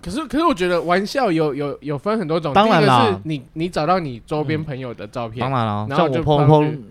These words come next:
Speaker 2: po，po优姐的照片，我就说：
Speaker 1: 对，对，对。
Speaker 2: “干，我要长那么胖，我就去死。”结果下一秒就变那么胖了。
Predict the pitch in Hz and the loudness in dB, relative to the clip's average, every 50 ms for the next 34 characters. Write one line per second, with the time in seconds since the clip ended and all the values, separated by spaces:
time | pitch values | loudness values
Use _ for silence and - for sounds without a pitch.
0 | - - - 147 147 151 143 123 127 117 113 131 127 117 113 127 107 101 101 101 | -12 -6 -2 2 2 2 2 2 0 -2 -2 -2 -2 0 -2 -2 -4 -6 -6 -6
1 | 110 104 139 135 131 123 120 120 110 113 127 135 120 107 104 120 123 120 104 - | -4 -4 -4 -4 -4 -4 -6 -4 -4 -2 -2 -2 -4 -6 -6 -6 -6 -4 -4 -4
2 | 131 113 101 95 92 101 104 107 104 - - 90 87 90 - 135 359 339 135 135 | -4 -4 -4 -6 -8 -6 -6 -6 -6 -8 -12 -10 -6 -2 0 0 2 2 2 0
3 | 135 127 104 98 110 107 110 120 110 107 107 98 90 110 98 87 78 | 0 -2 -4 -6 -8 -10 -8 -8 -8 -8 -8 -8 -10 -10 -12 -12 -14